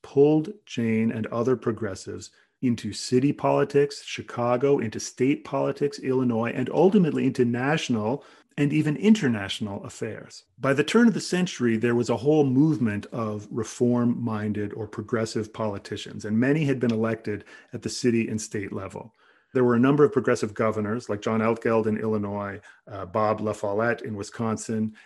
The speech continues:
and Teddy Roosevelt in New York. And there were many more progressives at the state government and the city government level,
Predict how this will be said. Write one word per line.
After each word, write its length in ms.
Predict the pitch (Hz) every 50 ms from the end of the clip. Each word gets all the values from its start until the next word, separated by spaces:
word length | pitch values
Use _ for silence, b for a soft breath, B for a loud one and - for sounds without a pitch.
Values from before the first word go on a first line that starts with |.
| B B -
and 240 | 120 107 101 101 101
Teddy 240 | - 123 113 117 113
Roosevelt 560 | 110 123 139 135 120 113 107 98 95 95 - -
in 260 | - 110 104 98 98
New 140 | 101 101 101
York. 420 | 101 104 104 101 - - - _ _ B B B B B
And 80 | 127
there 100 | 131 127
were 60 | 131 131
many 240 | 143 156 170 175
more 300 | 156 139 139 143 151 160
progressives 640 | 170 165 139 120 107 117 107 104 - - 107 101 95 -
at 280 | - 131 113 104 101 -
the 100 | - 98
state 460 | - - - 123 123 120 110 - -
government 380 | 123 117 107 113 110 104 95
and 100 | 107 101
the 60 | 101 95
city 280 | - - 117 110 107
government 460 | 101 104 107 98 101 101 98 98 -
level, 400 | 101 98 95 92 - 92 92 -